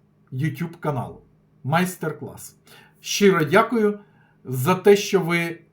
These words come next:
в такі навіть скрутні і важкі часи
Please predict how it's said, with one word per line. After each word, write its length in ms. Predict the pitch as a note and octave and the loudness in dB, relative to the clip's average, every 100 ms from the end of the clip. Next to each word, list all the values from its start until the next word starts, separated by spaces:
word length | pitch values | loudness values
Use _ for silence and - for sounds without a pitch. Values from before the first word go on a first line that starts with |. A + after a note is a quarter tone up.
| _ _ | _ _
в 360 | C3+ A#2+ A#2 A2+ - | -8 -6 -6 -10 -6
такі 500 | F3+ F3 F#3 F3+ D3 | -4 -2 0 0 0
навіть 380 | D3 E3 D3 D3 | 0 0 0 -4
скрутні 720 | - - F3 - E3+ E3+ C3 - - - | -8 -6 -4 -4 -2 -2 -4 -8 -16 -4
і 120 | D3+ | 0
важкі 400 | D3+ D3+ - D3 | 0 -2 -4 -6
часи 480 | - - - A3+ | -4 -4 -2 -4